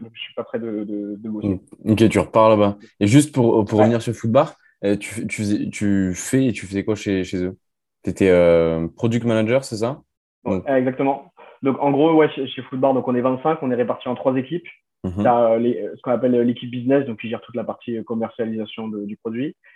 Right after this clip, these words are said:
Speaker 1: T'as l'équipe opération qui gère tout ce qui va être support, logistique, et cetera. Et t'as l'équipe produit dans laquelle je suis.
Speaker 2: Ok.
Speaker 1: Euh, et donc là, bah, on travaille sur le produit en lui-même, donc, euh, sur le capteur et, euh, sur, euh, l'application mobile. Et, euh, et de quoi product manager, bah, je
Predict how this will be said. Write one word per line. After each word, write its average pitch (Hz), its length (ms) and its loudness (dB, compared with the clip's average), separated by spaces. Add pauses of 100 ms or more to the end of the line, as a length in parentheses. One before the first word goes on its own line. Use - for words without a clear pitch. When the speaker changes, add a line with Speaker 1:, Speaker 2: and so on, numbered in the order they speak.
(180)
Speaker 1:
T'as 123 80 0
l'équipe 120 320 -4
opération 120 500 -2
qui 117 180 -14
gère 113 220 -2
tout - 120 -20
ce - 60 -20
qui - 80 -14
va 113 80 -2
être 110 80 -8
support, 123 580 2
logistique, 113 460 -8
et 117 120 -8
cetera. 113 320 -2
Et 143 40 -4
t'as 127 100 0
l'équipe 117 220 -6
produit 123 300 -6
dans 123 120 -4
laquelle 107 220 -10
je 104 60 -14
suis. 147 260 -10 (220)
Speaker 2:
Ok. 95 140 0 (160)
Speaker 1:
Euh, 110 440 -2
et 120 100 0
donc 123 180 -2
là, 147 80 4
bah, 135 100 2
on 117 80 2
travaille 131 300 0
sur 131 100 -6
le 117 60 -10
produit 120 240 -6
en 117 60 -2
lui-même, 131 340 0
donc, 117 180 -4
euh, 110 100 -6
sur - 160 -10
le 120 60 -6
capteur 139 440 0 (580)
et, 143 300 4
euh, 127 200 0
sur, 127 280 -2
euh, 123 60 6
l'application 127 420 -2
mobile. 117 260 -8 (540)
Et, 123 160 0
euh, 117 440 4
et 123 80 -2
de 127 100 -2
quoi 135 200 -4
product 127 280 -6
manager, 123 360 0
bah, 135 120 2
je 117 220 -4